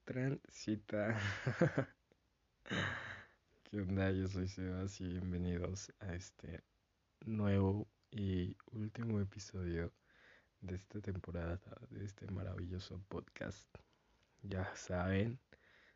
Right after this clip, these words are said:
su podcast, mi podcast, nuestro podcast, donde, pues, ciertamente hablamos sobre varios temillas, se tocaron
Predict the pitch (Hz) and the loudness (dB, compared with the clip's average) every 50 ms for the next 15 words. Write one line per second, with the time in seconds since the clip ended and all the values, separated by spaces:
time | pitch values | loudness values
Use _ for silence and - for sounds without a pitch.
0 | _ _ - - - 101 - - 98 98 98 - - 113 110 110 110 104 - - | _ _ -20 -20 -20 -20 -10 -6 -6 -6 -6 -6 -10 -8 -6 -6 -6 -8 -10 -16
1 | - - - - 101 104 95 90 _ - - 87 85 - - - 73 71 - - | -20 -20 -18 -18 -16 -14 -14 -14 _ -10 -10 -10 -10 -10 -12 -12 -10 -8 -8 -10
2 | - - - 78 80 78 80 - - - 85 - - 78 71 - - - - 80 | -10 -12 -10 -6 -4 -4 -4 -6 -8 -12 -12 -10 -8 -10 -10 -10 -12 -12 -10 -10
3 | 101 - - - - - - - - _ - - - - - - _ _ - 104 | -10 -10 -12 -18 -20 -20 -20 -20 -20 _ -20 -20 -20 -20 -20 -20 _ _ -14 -10
4 | 98 95 92 92 92 92 92 95 98 - - 98 95 - - 104 101 98 - - | -8 -4 -2 0 0 2 0 0 -2 -4 -6 -6 -6 -2 0 0 0 0 -2 -4
5 | 117 113 110 110 107 - - 110 107 104 101 101 101 101 104 104 101 101 - - | -4 -4 -2 -4 -4 -6 -8 -6 -2 0 0 2 2 2 2 0 -2 -4 -10 -14
6 | - _ _ _ _ - _ _ _ _ _ _ _ _ _ _ _ - - - | -18 _ _ _ _ -20 _ _ _ _ _ _ _ _ _ _ _ -20 -20 -20
7 | _ _ _ - - - - - - 98 98 101 98 92 95 95 90 90 92 98 | _ _ _ -20 -20 -20 -16 -14 -8 -6 -2 0 0 2 2 4 4 4 2 2
8 | 98 - - 95 92 95 92 101 101 113 117 113 110 110 110 - 110 - - 101 | 0 -4 -4 -2 0 2 2 2 2 4 2 2 0 0 -2 -6 -14 -14 -14 -14
9 | - - 101 101 101 101 98 101 | -12 -10 -8 -6 -4 -4 -4 -6